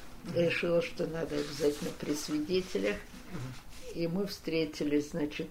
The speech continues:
Speaker 2: трое, э, главный хранитель Александра Алексеевича, это Александ-, Алексей Алексеевич Угримов.
Speaker 1: Мгм.
Speaker 2: Нет, он Александр Александрович.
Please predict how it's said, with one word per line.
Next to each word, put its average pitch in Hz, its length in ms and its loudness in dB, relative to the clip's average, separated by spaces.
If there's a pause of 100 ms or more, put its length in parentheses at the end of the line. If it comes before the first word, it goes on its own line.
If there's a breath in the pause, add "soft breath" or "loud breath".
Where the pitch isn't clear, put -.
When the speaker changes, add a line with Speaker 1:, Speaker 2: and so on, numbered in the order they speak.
(140)
Speaker 2:
трое, 151 680 8 (560)
э, - 220 -10 (300)
главный 147 460 4
хранитель 160 720 2
Александра 147 400 -2 (240)
Алексеевича, 139 360 -4
это 80 760 -4 (200)
Александ-, 160 540 -2 (180)
Алексей 160 400 -2
Алексеевич 151 460 -6
Угримов. 196 680 -6 (480)
Speaker 1:
Мгм. 135 220 -4 (640)
Speaker 2:
Нет, 165 300 -2
он 175 200 -4
Александр 160 720 -4
Александрович. 127 960 -8